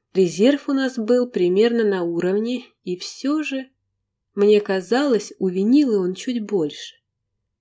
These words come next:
Так легко ей давалась бытовая магия, буквально играючи. Я вот любила изучать магических животных.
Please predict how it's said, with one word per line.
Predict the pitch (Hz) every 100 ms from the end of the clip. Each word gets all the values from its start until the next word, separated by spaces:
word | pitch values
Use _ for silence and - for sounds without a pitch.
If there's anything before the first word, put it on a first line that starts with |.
| _
Так | - 269 262
легко | 208 208 - 254
ей | 240 208
давалась | 190 196 226 202 180
бытовая | 185 202 202 226 185
магия, | 175 208 320 226 165 160 175 _
буквально | 165 175 202 226 262 262 269
играючи. | 254 302 269 156 156 - - _ _ _ _ _ _ _ _ _
Я | 180 202 226
вот | 269 277
любила | 285 330 277 196 160 151
изучать | 175 202 339 359
магических | 214 190 226 - 233 - 214 190
животных. | 190 202 175 156 147 135 135 -